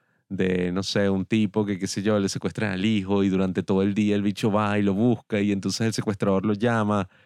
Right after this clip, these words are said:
y juega como unos juegos ahí mentales con el protagonista. Es como ese tipo de películas que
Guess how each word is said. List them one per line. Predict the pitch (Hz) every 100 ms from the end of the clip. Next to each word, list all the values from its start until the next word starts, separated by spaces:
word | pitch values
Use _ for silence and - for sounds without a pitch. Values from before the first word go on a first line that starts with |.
| _
y | 110
juega | 104 110 104
como | 107 117
unos | 101 101
juegos | 101 120 107 107
ahí | 110 95 98 104
mentales | 107 107 107 104 107 113
con | 113
el | 98 90
protagonista. | 82 92 90 90 107 117 101 107 101 - _ _ _ _ _
Es | 117 117
como | 175 135
ese | 120 156
tipo | 139 151 143
de | 147
películas | 127 104 104 135 139
que | - 110 92 87